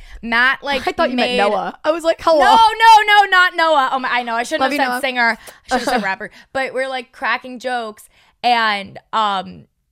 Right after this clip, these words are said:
Speaker 1: something, like, came up about, like, uh, I don't know, like, he knew, like, he didn't realize that, like, I'm like, I make jokes about this guy all the time, but for some reason he didn't realize that, like,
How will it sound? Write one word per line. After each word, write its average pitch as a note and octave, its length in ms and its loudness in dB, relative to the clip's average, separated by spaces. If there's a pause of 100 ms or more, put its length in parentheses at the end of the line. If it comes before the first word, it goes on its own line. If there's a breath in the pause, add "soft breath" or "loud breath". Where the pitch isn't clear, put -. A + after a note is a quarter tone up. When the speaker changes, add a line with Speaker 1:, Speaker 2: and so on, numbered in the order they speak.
(360)
Speaker 1:
something, C#4+ 960 -6
like, A3 500 -6
came A3 360 -10
up G3+ 260 -6
about, F#3+ 480 -8
like, F3+ 340 -8
uh, D3+ 340 -12
I - 40 -20 (680)
don't F#4 160 -8
know, F#4 100 -2
like, C4+ 200 -10
he D4+ 160 -18
knew, C4+ 420 -14 (320 soft breath)
like, - 120 -8
he D#4 140 -10
didn't D4+ 400 -12
realize A#3 680 -4
that, A#3+ 140 -8
like, A#3 320 -8 (500)
I'm E4 160 -16
like, F4 180 -12
I C#4+ 80 -8
make C#4 240 -16
jokes B3+ 200 -12
about G#3+ 140 -14
this G#3+ 100 -20
guy G#3 160 -6
all G3+ 200 -10
the G3+ 80 -12
time, F#3+ 200 -16
but G3+ 120 -20
for B3 60 -16
some C4 180 -16
reason C#4 220 -14
he A3+ 80 -14
didn't G#3+ 200 -16
realize G3+ 340 -8
that, F#3 140 -10
like, F#3 300 -10